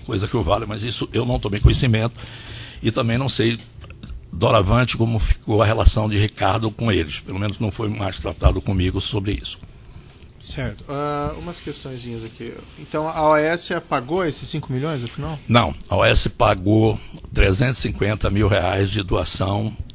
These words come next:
Speaker 1: à, à paróquia lá de Brasília e pagou, é, dois milhões e meio, sendo um milhão em doação ao P M D B Nacional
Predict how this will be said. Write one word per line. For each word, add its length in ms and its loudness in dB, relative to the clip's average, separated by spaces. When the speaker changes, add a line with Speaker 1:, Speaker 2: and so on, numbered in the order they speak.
Speaker 1:
à, 840 -6
à 20 -12
paróquia 540 0
lá 160 -2
de 100 -2
Brasília 600 -2
e 100 4
pagou, 720 6
é, 320 2
dois 640 2
milhões 640 2
e 80 2
meio, 540 2
sendo 480 2
um 160 2
milhão 640 0
em 80 -2
doação 720 2
ao 140 0
P 140 4
M 140 2
D 80 0
B 180 2
Nacional 760 2